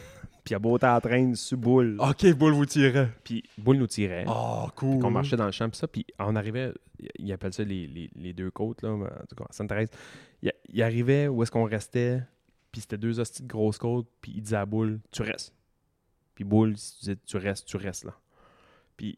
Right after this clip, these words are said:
Speaker 1: mon père descendait à la côte.
Speaker 2: Ça m'impressionne,
Speaker 1: C'est
Speaker 2: ça.
Speaker 1: immense, là. Immense. Imagine la côte à Miguacha, mettons.
Speaker 2: Ouais, ouais.
Speaker 1: Puis de l'autre bord, ça remonte de l'autre bord. Fait que tu vois à l'autre bout de la
Speaker 2: Ah,
Speaker 1: côte.
Speaker 2: ouais, ok.
Speaker 1: Fait qu'une immense côte comme ça, puis il avait dit à Boule, « Tu restes là,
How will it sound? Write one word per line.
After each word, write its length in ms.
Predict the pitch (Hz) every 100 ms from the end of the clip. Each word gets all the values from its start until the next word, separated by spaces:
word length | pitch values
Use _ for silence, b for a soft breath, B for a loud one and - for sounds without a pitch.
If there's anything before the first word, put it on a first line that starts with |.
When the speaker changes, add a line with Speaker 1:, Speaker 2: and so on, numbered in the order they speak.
| -
Speaker 1:
mon 140 | 110
père 140 | 98 113
descendait 340 | 107 110 107
à 40 | 104
la 60 |
côte. 220 | - 113 120
Speaker 2:
Ça 80 | 82
m'impressionne, 260 | 80 85 - 85
Speaker 1:
C'est 80 | 92
Speaker 2:
ça. 120 | 123
Speaker 1:
immense, 360 | 123 117 101
là. 120 | 92 - - -
Immense. 280 | 113 110 92
Imagine 300 | 113 123 143
la 100 | 104
côte 260 | 117 113 - _ - - - -
à 80 | 104
Miguacha, 520 | 110 117 110 - 104
mettons. 280 | 92 90 85 _ -
Speaker 2:
Ouais, 160 | 95 90 -
ouais. 140 | 95 -
Speaker 1:
Puis 80 | -
de 80 | -
l'autre 160 | 113
bord, 160 | 113 123
ça 120 | 117
remonte 280 | 104 107 107
de 40 |
l'autre 120 | 107 107
bord. 140 | 107
Fait 80 | 101
que 80 | -
tu 100 | 123
vois 180 | 156 165
à 60 | 113
l'autre 180 | 113
bout 160 | 110 120
de 240 | - -
la 140 | 107 98
Speaker 2:
Ah, 40 | 101
Speaker 1:
côte. 140 | 107
Speaker 2:
ouais, 100 | 87 - -
ok. 60 | 90 - - - b b b b b b
Speaker 1:
Fait 120 | 113
qu'une 180 | 107 120
immense 360 | 143 151 139 -
côte 240 | 139 135
comme 180 | 120 110
ça, 240 | - 123
puis 80 | 123
il 20 |
avait 120 | 104 101
dit 100 | 101
à 80 |
Boule, « 180 | 101 113
Tu 100 | 104 104
restes 260 | 101 -
là, 200 | 104 104